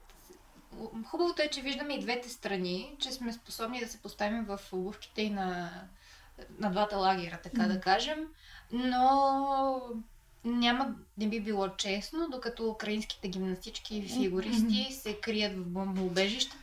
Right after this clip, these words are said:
Speaker 1: техните конкуренти от Русия и Беларус да си
Speaker 3: Мгм.
Speaker 1: тренират и да си ходят на
Speaker 3: Изключително
Speaker 1: състезания.
Speaker 3: тъжно е да виждам, особено в социалните мрежи,
Speaker 2: Мгм.
Speaker 3: понякога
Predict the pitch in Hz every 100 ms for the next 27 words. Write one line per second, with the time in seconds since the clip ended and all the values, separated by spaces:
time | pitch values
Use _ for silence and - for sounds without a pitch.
0 | - 233 220 208 - 220 220 208 202 196
1 | - - - - 214 214 220 214 208 202
2 | 190 190 185 202 190 175 185 214 277 277
3 | 208 208 190 - 220 208 208 226 214 -
4 | 214 220 - 226 208 202 240 233 233 214
5 | 214 208 190 185 190 185 185 185 180 180
6 | 175 190 190 190 - - 196 196 202 196
7 | 196 202 220 202 196 - 190